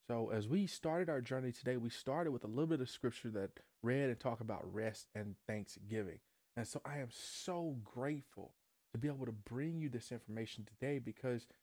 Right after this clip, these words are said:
it is a glorious day that our Creator has allowed to be possible. And in that, we should be joyous, we should be happy, because we're still here living, breathing, standing on the land. I wanted to also share a good report about our son, Noah. Some of you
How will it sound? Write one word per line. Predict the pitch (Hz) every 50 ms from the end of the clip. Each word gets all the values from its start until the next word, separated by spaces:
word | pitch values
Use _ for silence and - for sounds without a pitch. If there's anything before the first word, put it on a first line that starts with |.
| _ _ -
it | 156
is | 175 175 151
a | 156
glorious | 127 113 123 127 143 156 170 170 165 156 143 123 110 107
day | - 135 151 151 139
that | 123 123 120 113 - -
our | 120 123 120 120 117 110 - -
Creator | - 110 117 151 180 165 135
has | 117 107
allowed | 104 101 104 - 113 117 123 135 143 139
to | 131 127
be | 127 120
possible. | - - 131 123 120 117 - - _ _ _ _ _ _ _ _ _ _
And | - - - -
in | 165 175 180 165
that, | 151 131 101 -
we | - 131 139
should | - - - 117 120
be | 117 110
joyous, | 104 101 117 117 131 123 110 104 - -
we | 110 101
should | - 104 104
be | 110 107 - - -
happy, | - 123 120 120 - - 87 - - _ _ _ _ _
because | 127 120 - 127 113 110 110
we're | 120 113
still | - - - - 139 143 139 131
here | 120 127 123
living, | 120 117 117 113 110 113 110 107
breathing, | - 110 110 98 110 101 - -
standing | - 101 98 95 92 90
on | 90 90
the | 95 95
land. | 107 110 110 107 101 - - _ _ _ _ _ _ _ _ _ _ _ _ -
I | 120
wanted | 139 175 175 175
to | - 160
also | 139 151 156 - - 151
share | - - - 160 147
a | 147 120
good | 107 - 139 -
report | - 127 123 - - - 147 - -
about | 110 113 117 113 104 - -
our | - 107 107 -
son, | - - - 135 127 117 113 113 117
Noah. | 131 156 175 185 190 180 - - - _ _ _ _ _ _ _ _ _ _ _ _ _ _ _ - 104 - -
Some | - - - 135 131 147
of | 143 123
you | 123 135 139 135 135 135 135 131 127 -